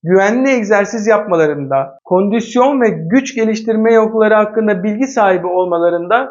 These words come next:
rol oynar. Spor etkinlikleri sırasında tıbbi bakım sağlar. Sporcuların bir yaralanmadan sonra ne zaman oyuna dönmesinin güvenli olduğu konusunda karar vericidir.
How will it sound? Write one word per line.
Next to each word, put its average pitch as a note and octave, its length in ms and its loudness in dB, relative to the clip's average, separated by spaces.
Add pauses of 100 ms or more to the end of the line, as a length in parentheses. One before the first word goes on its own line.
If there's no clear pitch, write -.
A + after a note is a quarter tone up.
rol F#3 240 6
oynar. C#3+ 380 -8
Spor C#4 320 0
etkinlikleri B3+ 720 0
sırasında A#3 720 2 (300)
tıbbi A3 420 2
bakım F#3 300 0
sağlar. C#3+ 440 0 (440)
Sporcuların A#3 960 2
bir B3+ 200 2
yaralanmadan A3+ 800 2
sonra E3 560 -2 (480)
ne C4 140 2
zaman A3 380 2
oyuna G3+ 320 2
dönmesinin F#3 600 -2
güvenli F3+ 420 0
olduğu G3+ 360 2
konusunda F#3+ 680 -2
karar F3 380 0
vericidir. C#3 640 -8